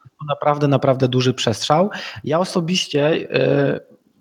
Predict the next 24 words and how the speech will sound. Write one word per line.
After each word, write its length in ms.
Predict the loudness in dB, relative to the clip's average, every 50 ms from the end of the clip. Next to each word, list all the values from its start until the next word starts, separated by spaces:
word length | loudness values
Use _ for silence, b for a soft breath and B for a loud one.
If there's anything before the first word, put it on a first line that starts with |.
| _ -4
jeśli 480 | -2 0 0 0 0 0 -2 -2 -2 -2
mogę 280 | -2 0 2 2 2
z 80 | 0 2
mojej 220 | 2 2 2 2
perspektywy 640 | 2 0 -2 -4 -4 -6 -8 -4 -2 0 0 2 0
ocenić 380 | 0 0 0 0 0 0 0 -2
ten 180 | -4 -4 -2 0
etap, 420 | 0 0 2 2 2 0 0 -2 -6 B B B B B -14 B B
e, 160 | 2 2 2
uważam, 460 | 2 -2 -2 0 0 2 2 2 2
że 100 | 2 2
jakby 320 | 0 0 0 0 2 2 2 2
jako 260 | 0 0 0 -2 -4
startup, 580 | -4 -2 0 0 0 0 0 2 2 2 0 0 -4 -10
właśnie 240 | -8 -8 -8 -6 -8
jeśli 140 | -6 -4 -2
mamy 180 | -2 -2 -2
się 100 | -2 -4
tak 140 | -4 -4 -4
już 140 | -4 -4 -6
nazwać, 560 | -6 -6 -6 -4 -2 -2 0 0 -2 -4 -8 B B B B B B B B 0
odrobiliśmy 640 | 0 2 2 2 2 2 2 0 0 0 0 -2
swoją 340 | -2 -2 -2 0 0 2 2
lekcję 640 | 2 2 0 0 -2 -6 -4 0 2 4 4 2 2